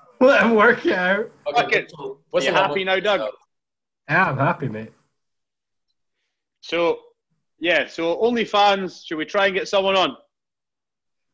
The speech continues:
Speaker 1: Yeah, if, if, if, man, it, it'd be interesting to find out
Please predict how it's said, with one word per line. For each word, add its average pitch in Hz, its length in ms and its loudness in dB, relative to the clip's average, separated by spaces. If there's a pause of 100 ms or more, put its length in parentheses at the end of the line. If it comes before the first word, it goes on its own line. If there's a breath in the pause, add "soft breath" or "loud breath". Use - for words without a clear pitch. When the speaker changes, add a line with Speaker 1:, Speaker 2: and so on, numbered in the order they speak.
(160)
Speaker 1:
Yeah, 247 200 2 (240)
if, 160 220 -8
if, 170 260 -2
if, - 440 -6
man, 226 180 0 (160)
it, 202 140 -4 (360)
it'd 156 100 -4
be 185 80 -4
interesting 196 420 -2
to 156 60 -10
find 160 320 -2
out 147 240 0